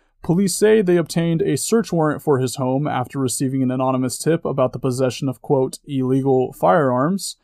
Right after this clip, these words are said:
While police claim that Limp was shot after confronting officers and refusing to obey their commands,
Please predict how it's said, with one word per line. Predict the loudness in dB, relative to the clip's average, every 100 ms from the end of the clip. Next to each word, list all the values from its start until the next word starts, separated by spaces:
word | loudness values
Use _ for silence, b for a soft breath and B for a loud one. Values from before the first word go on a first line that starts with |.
| _ _ _ _ _
While | 0 4 6 4 2 -4
police | -8 -4 -2 -2
claim | -2 0 2 2 2 0
that | 0
Limp | 0 0
was | 0
shot | -2 0 2 2 0
after | -4 -4
confronting | -4 -2 0 -2 -2
officers | -2 -2 -2 -2 0 0
and | 0 -2 -2
refusing | 0 0 2 0
to | 2
obey | 2 2 2
their | 0
commands, | -2 -2 2 2 2 0 -6